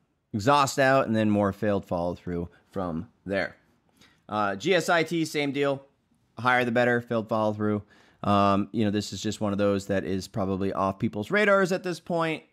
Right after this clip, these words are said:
and gave up with it. It's just no, it, you know, it's no different than in the S A I example that I gave multiple times, right? So, um, you know, where everybody kinda tries to figure it out, tries to figure it out, tries to figure it out, gives up,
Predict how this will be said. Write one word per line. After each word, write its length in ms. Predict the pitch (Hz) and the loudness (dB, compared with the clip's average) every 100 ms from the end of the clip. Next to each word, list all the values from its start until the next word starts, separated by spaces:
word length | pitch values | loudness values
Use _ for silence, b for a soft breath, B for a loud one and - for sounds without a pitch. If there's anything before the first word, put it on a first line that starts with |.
| _ | _
and 380 | - 123 123 120 | -6 -4 -2 -2
gave 220 | 120 117 | -2 0
up 200 | 135 131 | 0 0
with 160 | 127 127 | 0 -2
it. 140 | 127 | -2
It's 160 | 113 110 | -2 -6
just 240 | 131 120 | -8 -6
no, 220 | 127 120 113 _ | -4 -4 -6 _
it, 200 | - 120 - | -6 -6 -4
you 80 | |
know, 80 | 104 | -6
it's 160 | 110 - | -4 -2
no 80 | 247 | 0
different 280 | 233 208 | 0 0
than 100 | 196 | -2
in 120 | 185 170 | -2 2
the 300 | 170 160 - | 2 2 2
S 200 | 151 156 | 0 2
A 180 | 139 131 | 2 4
I 320 | 123 123 120 B B | 4 2 0 B B
example 520 | - 104 113 110 113 | -4 -2 0 0 0
that 100 | 107 | 0
I 100 | 104 | 2
gave 300 | 101 110 107 | 2 2 2
multiple 360 | 101 98 - 95 | 0 -4 -4 -12
times, 460 | - 90 64 82 95 | -6 -6 -6 -8 -2
right? 320 | 92 95 - | 0 0 -4
So, 380 | - 98 92 - b b b | -2 0 0 -4 b b b
um, 440 | 90 95 90 87 85 _ - | -2 0 2 0 -4 _ -8
you 60 | 98 | -4
know, 80 | 90 | -2
where 400 | 95 90 92 110 _ _ | 0 -2 -4 -12 _ _
everybody 320 | 113 110 110 107 | 2 4 4 2
kinda 240 | 117 104 | 0 0
tries 340 | - 120 120 | 2 2 2
to 80 | 123 | -2
figure 260 | 113 123 117 | -2 0 2
it 60 | |
out, 180 | 117 113 | 2 2
tries 260 | - 117 117 | 0 -2 -2
to 60 | |
figure 220 | 113 120 117 | -4 -2 2
it 60 | |
out, 140 | 113 110 | 0 0
tries 240 | 123 117 | 0 -2
to 60 | 117 | -4
figure 240 | 120 117 | -4 0
it 60 | 117 | 2
out, 320 | 120 117 95 _ | 2 0 -4 _
gives 340 | - 143 120 | 2 4 4
up, 340 | 110 104 - | 4 4 2